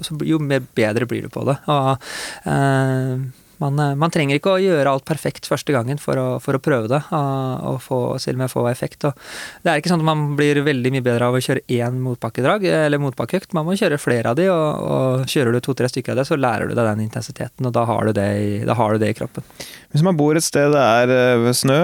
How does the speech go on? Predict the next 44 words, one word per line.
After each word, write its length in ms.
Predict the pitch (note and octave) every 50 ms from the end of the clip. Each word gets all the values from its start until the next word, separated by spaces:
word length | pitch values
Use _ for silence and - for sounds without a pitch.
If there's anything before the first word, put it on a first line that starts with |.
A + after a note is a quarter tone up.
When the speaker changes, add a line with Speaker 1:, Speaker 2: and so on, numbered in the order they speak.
| F3+ E3
Speaker 2:
og 100 | D3 C#3+
det 60 | C#3
er 80 | C3+
glatt, 320 | C3 C3+ D3 - - - C#3
og 80 | C3
det 80 | C3 A#2+
er 20 |
is 220 | A2+ A2 A#2 - -
for 160 | - - B2
tida, 220 | - C3+ D3 F3+ F#3 - - _ - -
kan 180 | - C#3+ A#2+
man 240 | A#2 A#2+ B2+ B2+ C3+ C3+
kjøre 260 | - C#3 B2 A2 A2
denne 160 | A2+ A2 G#2+ G#2 A2
økta 180 | - - A2+
på 160 | - - G#2 F#2+
en 160 | G2 G#2 A#2
mølle? 220 | A2+ A2+ C#3+ E3+ D#3+ - - - -
Speaker 1:
Ja, 140 | - G#4+ - - - - - - - F#3+
det 140 | F#3+ - -
kan 220 | - D#3+ D3+ D3 D3+
du 80 | D#3
gjøre. 240 | C#3+ C3+ C#3 E3 F3 - -
Det 100 | - -
er, 160 | E3+ E3+ -
jeg 200 | - F3 E3 -
synes 180 | - E3 - - -
det 80 | G#3 F#3+
er 80 | D#3+ D#3
bedre 300 | C#3 C3+ C3+ D3 D3+ D3+
å 40 | D3
løpe 180 | C3 - - C#3
den 160 | C#3 D3 C3+
ute, 220 | C3 - - F3+ F3+
men, 220 | E3+ D#3 D3+ D3+ D3+
eh, 240 | D3 C#3+ D3 D3
men 160 | C#3+ D3 D3 D3
man 160 | C#3+ D3+ -
kan 300 | C#3 C3 B2+ C3 C3+ C3+ - -
kjøre 320 | A#2+ - C#3+ A#2+ A2 A2
den 160 | A#2 A2+ A2+
på 80 | B2+ B2+
mølle. 320 | B2+ B2+ A#2+ A2 A2 A#2+
Og 320 | A#2+ A#2+ A#2+ - - -